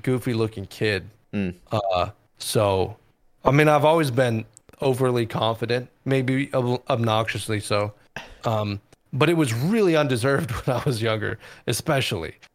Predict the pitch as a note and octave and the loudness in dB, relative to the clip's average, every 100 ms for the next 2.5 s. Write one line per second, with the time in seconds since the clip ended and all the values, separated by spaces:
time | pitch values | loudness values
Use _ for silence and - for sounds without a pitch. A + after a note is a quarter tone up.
0 | _ - - A#2 G#2+ G#2+ G#2 G2 F#2+ - | _ -6 -2 0 0 0 0 0 -4 -10
1 | _ _ _ _ _ _ _ _ - D3+ | _ _ _ _ _ _ _ _ 0 2
2 | C#3 A#2 G#2+ G#2 - | 2 2 0 -2 -6